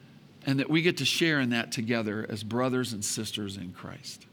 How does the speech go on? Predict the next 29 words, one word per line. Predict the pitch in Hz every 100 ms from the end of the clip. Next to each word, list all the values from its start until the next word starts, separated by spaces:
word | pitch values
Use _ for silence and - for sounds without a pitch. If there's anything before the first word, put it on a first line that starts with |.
| - - - - - - - - - - -
I'm | 156
gonna | 190
pray, | - 185 190 202 202
and | - 147
then, | 156 156 156
uh, | 139
we'll | 135 139
have | 156 143
a |
minute | 135 160 160
or | 143
so | - 160 151 151 151
of, | 127 120 107 - - - - - -
of | 107
silent | - 135 156 151 -
reflection. | 120 - 151 170 - 202 190 180 - - - - - -
And, | 143 127 120 -
uh, | 123 113
when | 117 135
I | 160
get | 165 160
up, | 160 170 - - -
that'll | 127 131
be | 131
your | 131
signal | 123 143 131 135 123
that | 127
the | 113
tables | - 131 127 120 117 - -